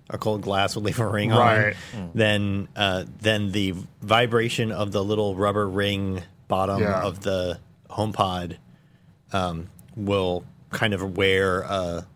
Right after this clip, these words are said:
Speaker 1: very
Speaker 2: A
Speaker 1: quickly
Speaker 2: ring.
Speaker 1: wear a little ring into
Speaker 2: Yeah.
Speaker 1: your, into your thing. So you either use a coaster, a little silicone mat or something like
Speaker 2: Yes.
Speaker 1: that, or put it on a different surface.
Speaker 2: Yeah. As I said before the podcast, I'm starting a new company of home,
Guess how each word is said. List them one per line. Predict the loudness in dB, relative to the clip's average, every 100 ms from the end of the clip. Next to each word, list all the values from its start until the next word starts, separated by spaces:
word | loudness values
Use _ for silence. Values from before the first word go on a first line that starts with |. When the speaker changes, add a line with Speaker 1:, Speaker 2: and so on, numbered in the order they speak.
| -20 -20 -2
Speaker 1:
very | 0 2
Speaker 2:
A | 2
Speaker 1:
quickly | 2 2 2 2 0
Speaker 2:
ring. | 0
Speaker 1:
wear | 0 2 2
a | 0
little | 2 2 4
ring | 4 4 2
into | 0 0 2
Speaker 2:
Yeah. | 2
Speaker 1:
your, | 0 -2 -4 -18 -20 -20 -6
into | -4 -4 -2
your | -2
thing. | -2 -4 0
So | 2
you | 2 2 2
either | 2 2
use | 2 2 2 0 -4 -4
a | -6
coaster, | 2 2 4 2
a | 4
little | 2 2
silicone | 0 0 0 2
mat | 2 2
or |
something | 0 -2 0
like | 0 2
Speaker 2:
Yes. |
Speaker 1:
that, | 4 4 4 0 -4
or | -4 0 0 0 -2 -4
put | -4
it | -2
on | -4
a | -4
different | -8 -8 -10 -10 _ _ _ _ _
surface. | -10 -10 -10 -10 -6
Speaker 2:
Yeah. | -6 -10 -18 -20 _ -2 4
As | 4
I |
said | 6 4 4
before | 2 6 6 6
the | 2
podcast, | 0 -2 -2 -4 -4
I'm | -4
starting | -2 0 0 -2
a |
new | -6 -6
company | -8 -6 -6 -6 -6
of | -8 -8 -14 -20
home, | -10 -10